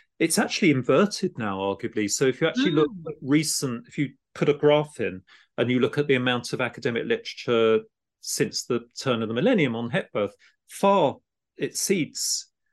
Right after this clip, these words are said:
Speaker 1: literature
Speaker 2: Mm.
Speaker 1: on Moore. And, and
Speaker 2: Mm.
Speaker 1: also her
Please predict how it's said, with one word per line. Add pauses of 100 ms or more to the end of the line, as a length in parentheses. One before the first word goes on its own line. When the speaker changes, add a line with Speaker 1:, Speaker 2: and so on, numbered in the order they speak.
Speaker 1:
literature
Speaker 2:
Mm.
Speaker 1:
on (100)
Moore. (460)
And,
and
Speaker 2:
Mm.
Speaker 1:
also
her